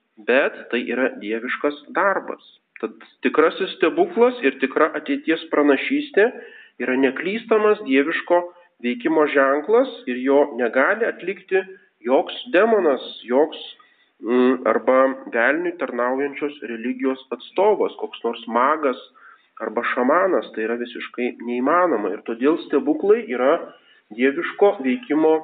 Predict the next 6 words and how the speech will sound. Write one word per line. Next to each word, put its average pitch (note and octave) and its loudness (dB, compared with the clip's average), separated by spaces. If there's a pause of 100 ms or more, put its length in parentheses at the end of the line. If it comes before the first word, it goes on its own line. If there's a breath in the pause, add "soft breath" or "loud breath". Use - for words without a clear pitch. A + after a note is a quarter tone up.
(320)
toksai - -4
ženklas, C#3+ 2
toks - -8
Dievo E3+ 2
parašas D#3+ -2
po C3+ 2